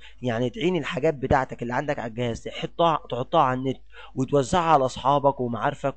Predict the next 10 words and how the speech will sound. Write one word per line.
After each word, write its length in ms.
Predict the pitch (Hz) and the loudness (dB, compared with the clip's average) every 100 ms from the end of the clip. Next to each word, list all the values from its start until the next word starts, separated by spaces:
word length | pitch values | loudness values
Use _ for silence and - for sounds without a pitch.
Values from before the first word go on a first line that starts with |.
| - | -6
والمنتديات 760 | 123 120 120 117 113 127 139 | -4 -4 -4 -4 0 0 0
والناس 260 | 127 139 - | -4 -6 -4
اللي 100 | 147 | -6
انت 120 | 143 | -4
عايز 260 | 139 147 - | -4 -6 -6
ت-، 160 | - 120 120 | -10 -6 -6
اللي، 300 | 127 127 123 | -2 -2 -4
اللي 140 | 120 143 | -4 -4
انت 140 | 139 | -2
عايز 480 | 127 143 120 104 | 0 0 -4 -8